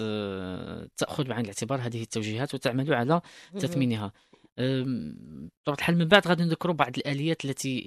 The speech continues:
Speaker 1: يمكن عن طريقها الحفاظ على التنوع الثقافي بشكل، آه،
Speaker 2: نعم.
Speaker 1: سلس. نعم.
Speaker 2: نعم، إذن بفضل رؤية ملكية متبصرة، هناك مبادرات، هناك جهود في هذا المجال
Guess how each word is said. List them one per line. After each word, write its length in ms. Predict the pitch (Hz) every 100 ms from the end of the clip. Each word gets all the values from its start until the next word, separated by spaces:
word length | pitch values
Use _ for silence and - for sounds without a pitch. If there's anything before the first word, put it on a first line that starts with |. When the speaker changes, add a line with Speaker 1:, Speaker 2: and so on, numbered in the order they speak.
| 117 117 87
Speaker 1:
يمكن 420 | 113 151 175 - 127
عن 100 | 127
طريقها 440 | 127 139 - 135
الحفاظ 360 | 139 131 147 131
على 140 | 120
التنوع 320 | 120 127 127
الثقافي 440 | 117 - - 147 156
بشكل، 500 | 139 - 143 131 113
آه، 240 | 90 - - -
Speaker 2:
نعم. 200 | 202 170
Speaker 1:
سلس. 420 | - 113 95 -
نعم. 160 | 113 107
Speaker 2:
نعم، 200 | 208 170
إذن 260 | 175 208 208
بفضل 380 | 196 214 180 185
رؤية 240 | 180 196 -
ملكية 1000 | 175 156 160 170 - 190 175 170 151 143
متبصرة، 840 | 165 160 165 165 - 175 165 165 165
هناك 320 | 165 170 165
مبادرات، 680 | 160 151 156 156 170 165 151
هناك 240 | 165 -
جهود 460 | 139 147 160 214 -
في 180 | 147
هذا 280 | 143 143 135
المجال 580 | 151 151 135 165 151